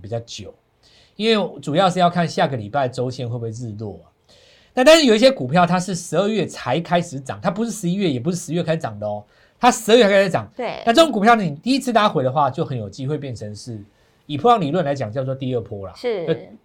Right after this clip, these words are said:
Speaker 1: 刚起涨之后的第一次拉回，这种股票我认为是最要把握，因为这最新鲜嘛。那大家集中在什么地方？刚刚我们已经讲过，游戏股是其中之一。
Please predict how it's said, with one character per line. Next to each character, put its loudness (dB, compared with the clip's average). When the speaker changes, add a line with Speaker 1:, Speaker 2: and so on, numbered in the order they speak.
Speaker 1:
刚 4
起 -2
涨 -4
之 -4
后 2
的 -2
第 -6
一 -8
次 -10
拉 -2
回， -6
这 2
种 2
股 -6
票 2
我 2
认 0
为 -2
是 -8
最 -6
要 0
把 -12
握， -10
因 -6
为 -4
这 -4
最 -4
新 -10
鲜 -8
嘛。 -10
那 0
大 6
家 8
集 0
中 4
在 2
什 -8
么 -10
地 -6
方？ -4
刚 -2
刚 -2
我 -4
们 -6
已 -6
经 -6
讲 -12
过， -8
游 -6
戏 -8
股 -10
是 -8
其 -14
中 -12
之 -16
一。 -18